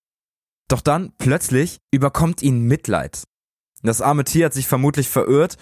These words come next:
und liegt deshalb so nah am Schiff. LeCointe nimmt dann das Gewehr herunter und lässt es zurücklegen.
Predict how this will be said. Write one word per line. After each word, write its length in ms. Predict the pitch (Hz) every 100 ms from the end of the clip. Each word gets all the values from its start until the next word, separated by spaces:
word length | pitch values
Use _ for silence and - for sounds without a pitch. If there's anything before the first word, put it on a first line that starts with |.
| - - _
und 200 | 131 135
liegt 260 | 143 -
deshalb 400 | 151 147 156 143
so 260 | 113 131 131
nah 300 | 127 120 120
am 140 | 113
Schiff. 440 | 110 - - - - _ _ _ _ _ _
LeCointe 440 | - 110 139 139 -
nimmt 340 | 127 120 156
dann 140 | 170 135
das 160 | 127
Gewehr 300 | - 110 127
herunter 580 | 120 113 131 147 165 165
und 200 | 143 131
lässt 280 | 131 120 -
es 160 | 120 -
zurücklegen. 600 | 113 110 - 92 85